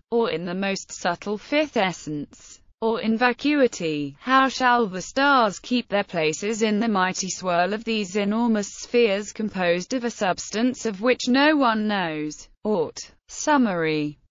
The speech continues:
De Magneta consists of six books:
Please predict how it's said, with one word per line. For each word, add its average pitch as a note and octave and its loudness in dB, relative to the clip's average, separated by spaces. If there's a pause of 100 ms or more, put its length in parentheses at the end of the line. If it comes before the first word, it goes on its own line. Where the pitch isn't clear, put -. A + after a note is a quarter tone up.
De C4 0
Magneta A#3+ 0
consists G#3 -6
of F3+ -8
six C4 -2
books: - -4